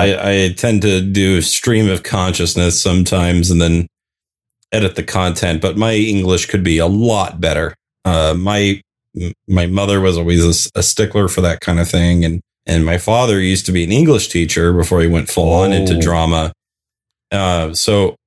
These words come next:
Speaker 1: I got corrected a lot, but I didn't, uh, learn that much. <laughs> I didn't
Speaker 2: Nice.
Speaker 1: take the lessons to heart, and then I learned a foreign language, and that was
Speaker 2: Oh,
Speaker 1: y-,
Speaker 2: boy.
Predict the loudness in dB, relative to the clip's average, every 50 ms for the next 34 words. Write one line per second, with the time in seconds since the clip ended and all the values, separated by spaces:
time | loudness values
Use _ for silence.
0 | _ -6 -4 -2 0 0 -2 -2 -4 -4 -2 0 0 0 0 0 0 -2 0 0
1 | 0 0 0 0 0 -2 -4 -6 -4 -2 0 2 2 2 2 0 0 -4 -2 0
2 | 2 4 4 4 4 4 2 0 -2 _ _ _ _ -6 -4 -2 0 0 0 0
3 | 0 0 0 2 0 0 0 0 0 0 2 2 2 2 2 2 2 2 2 0
4 | 0 -2 -6 -8 -8 -12 _ _ _ _ -8 -8 -8 -4 0 0 2 2 0 -2
5 | -4 -4 -2 -4 -4 -4 -4 -6 -6 -6 -6 _ -6 -6 -6 -6 -6 -2 0 0
6 | 2 2 2 2 2 4 4 4 4 4 2 2 0 -2 -2 -4 -4 -2 0 0
7 | 0 0 0 0 0 0 2 0 0 0 0 0 2 0 0 0 -2 -2 -2 0
8 | 0 0 0 0 0 0 0 2 2 0 0 2 2 2 2 0 0 -2 0 0
9 | 2 2 2 2 0 0 0 2 2 2 2 0 0 0 0 0 0 0 0 0
10 | 2 2 2 0 0 -4 -8 _ _ _ -4 -2 0 2 2 2 2 0 0 -2
11 | -4 -6 -8 -8 -10